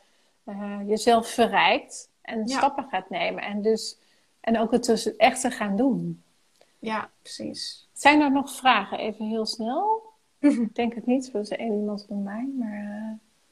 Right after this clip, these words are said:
Speaker 1: nou ja, we ron-, eh, we kijken, we ronden het af. En als er vragen zijn, je kan ze ook onder het bericht stellen. En dan, eh, gaan Rosanne en ik die natuurlijk zeker ook beantwoorden.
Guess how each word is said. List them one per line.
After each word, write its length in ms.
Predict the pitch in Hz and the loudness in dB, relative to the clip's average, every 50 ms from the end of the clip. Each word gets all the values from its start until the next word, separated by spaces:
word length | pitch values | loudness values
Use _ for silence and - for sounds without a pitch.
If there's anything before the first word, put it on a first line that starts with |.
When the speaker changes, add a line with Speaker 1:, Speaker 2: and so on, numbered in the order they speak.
| _ _ _ _ _ _ _ _ _ _ _ _ _ _ _ _ _ _ _ _ _ _ _ _ _ _ _ _ _ _ _ _ _ _ _ _ _ _ _ _ _ | _ _ _ _ _ _ _ _ _ _ _ _ _ _ _ _ _ _ _ _ _ _ _ _ _ _ _ _ _ _ _ _ _ _ _ _ _ _ _ _ _
Speaker 1:
nou 160 | - - - | -12 -10 -8
ja, 160 | - - - 196 | -6 -6 -4 -2
we 60 | 233 | 4
ron-, 240 | 220 254 269 262 240 | 8 8 10 10 8
eh, 880 | 226 220 214 226 226 226 226 226 220 220 220 220 220 220 208 208 208 | 6 6 6 6 4 4 2 0 0 0 0 0 -2 -2 -2 -2 -2
we 80 | 208 220 | 0 4
kijken, 280 | 220 269 269 262 240 226 | 8 8 8 8 8 8
we 60 | 240 | 6
ronden 360 | 226 240 285 277 269 269 262 | 6 8 8 10 10 10 8
het 200 | 254 254 247 254 | 8 6 6 4
af. 300 | - - 262 285 285 - | 6 6 6 6 6 2
En 300 | - - 233 233 226 226 | -2 -2 -2 -2 -2 -2
als 180 | - 233 233 - | -2 -4 -2 -2
er 80 | 247 | -4
vragen 360 | 214 - 269 254 269 285 277 254 | 0 2 4 4 4 4 2 0
zijn, 200 | - 262 254 254 | 0 2 2 2
je 80 | 247 | 2
kan 200 | 254 285 269 269 | 2 2 2 2
ze 100 | 247 269 - | 0 0 0
ook 160 | 269 269 - - | 0 0 0 0
onder 240 | 254 277 285 285 262 | 0 0 0 0 -2
het 120 | 269 247 | -2 -4
bericht 360 | - 226 233 285 311 - - | -6 -6 -6 -6 -6 -8 -10
stellen. 440 | - - - 277 262 254 254 247 - | -14 -4 0 2 2 4 4 2 2
En 160 | - 233 226 220 | 2 0 0 0
dan, 300 | 220 220 220 220 214 208 | 0 0 0 -2 -4 -4
eh, 300 | 208 208 208 214 208 214 - _ _ _ _ _ _ | -4 -4 -4 -4 -6 -8 -10 _ _ _ _ _ _
gaan 280 | _ - 226 214 208 208 | _ -4 -4 -2 -2 -2
Rosanne 420 | 208 214 196 226 220 220 220 220 | -2 -2 0 2 2 2 2 0
en 140 | 214 208 214 | 0 -2 -2
ik 180 | 220 214 214 - | -4 -6 -4 -2
die 120 | - 226 | 0 0
natuurlijk 400 | 214 208 208 - 220 214 240 240 | 0 0 0 2 2 2 2 0
zeker 520 | - - - - 254 302 302 - - 220 - | -2 2 6 8 8 8 8 8 6 6 6
ook 180 | 214 208 - | 4 2 -2
beantwoorden. 960 | - - - 262 277 262 - - 277 254 254 254 247 233 226 226 - - | -4 -2 0 0 0 0 -2 -2 0 2 2 2 4 4 4 2 2 0